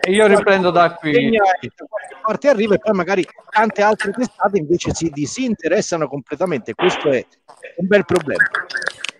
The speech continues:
Speaker 1: Allora, ri-, riprendo da qui, riprendo da qui. Se è fatto per amicizia, c'è una grossissima pubblicità. Se c'è il personaggio che ha le amicizie,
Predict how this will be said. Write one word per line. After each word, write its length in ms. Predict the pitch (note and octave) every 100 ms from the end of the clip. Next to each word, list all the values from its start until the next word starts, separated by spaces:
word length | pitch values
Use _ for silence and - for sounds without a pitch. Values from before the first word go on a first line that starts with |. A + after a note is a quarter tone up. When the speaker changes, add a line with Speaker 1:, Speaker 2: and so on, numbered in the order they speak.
| - - - - -
Speaker 1:
Allora, 400 | E3+ F#3 F3 -
ri-, 200 | E3 E3+ E3
riprendo 500 | E3+ F3+ G#3+ G#3 G3
da 160 | F#3 F3+ -
qui, 120 | D3 B2 - - - -
riprendo 280 | G3+ F#3+
da 120 | F3+ E3
qui. 100 | C#3 B2 - - -
Se 160 | - F#3+
è 60 |
fatto 480 | F#3 G#3+ G3+ G3+ D#3+
per 180 | D#3+ E3+
amicizia, 1040 | E3+ E3 D#3+ - A#3+ B3 - G#3 F3+ D3+ - _
c'è 140 | _ E3+
una 140 | D#3+ D#3+
grossissima 760 | D3+ D#3+ D#3 F#3+ E3+ E3 D3+
pubblicità. 880 | C#3+ C#3+ C#3 C3+ C#3+ C3 - A2 G2+ - - -
Se 100 | D#3
c'è 180 | - G3
il 100 | F#3+
personaggio 840 | F#3+ F#3 F#3+ F#3 F3+ D#3 C3+ C#3 C3+
che 160 | F3
ha 80 | D#3+
le 100 | D#3
amicizie, 1120 | D#3 D#3 D3+ - D3+ D3 C#3 - D3+ D3 C#3